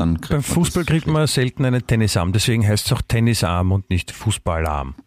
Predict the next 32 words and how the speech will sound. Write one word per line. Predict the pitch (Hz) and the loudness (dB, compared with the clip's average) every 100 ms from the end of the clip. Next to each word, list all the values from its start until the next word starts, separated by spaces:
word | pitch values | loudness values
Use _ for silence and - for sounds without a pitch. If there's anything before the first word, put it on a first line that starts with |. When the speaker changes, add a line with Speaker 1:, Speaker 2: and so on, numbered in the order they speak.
| _ - | _ -6
Speaker 2:
Kann, | 101 - | -6 -4
kann | - 87 | -4 -2
man | 98 | 0
einen | 139 | 0
Fußballbeil | 104 85 139 - 67 73 | -2 -2 -2 -2 -2 -2
kriegen? | - 78 78 131 190 - - - _ _ _ _ _ _ _ _ _ _ _ _ _ - | -2 -2 2 2 0 -4 -20 -20 _ _ _ _ _ _ _ _ _ _ _ _ _ -4
Speaker 1:
Nein, | 113 104 113 120 | 0 2 2 2
aber | 113 | 2
einen, | 110 113 | 2 2
einen | - | 0
Fußballfuß | - 160 - 123 - 104 - | 0 0 0 -2 0 0 0
vielleicht | 107 98 90 - | -2 -2 -4 -8
oder | 170 104 | -4 -2
Fußballknie. | 147 147 113 104 107 95 87 - _ _ _ _ _ _ _ - | 0 -2 -4 -2 0 0 -2 -10 _ _ _ _ _ _ _ -8
Speaker 2:
Okay. | 76 78 73 87 _ _ _ _ _ _ _ _ _ _ | -6 -4 -4 -6 _ _ _ _ _ _ _ _ _ _
Du | 170 | -2
kennst | 185 139 | 0 0
ja | 104 | 0
den | |
Speaker 1:
Ja. | 107 | 2
Speaker 2:
Toni | 90 90 | 2 2
Polster, | 85 76 - | 0 -2 -4
frag | - 101 | -4 0
ihn | 127 | 2
einmal. | 82 78 80 85 87 _ _ _ 117 | 2 2 0 -4 -8 _ _ _ -2
Speaker 1:
Ja, | 135 | -2
kann | - 139 | 0 -2
ich, | 143 | 0
kann | 147 | 0
ich | 135 | 0
ihn | 143 | 0
fragen. | 131 117 | -2 -2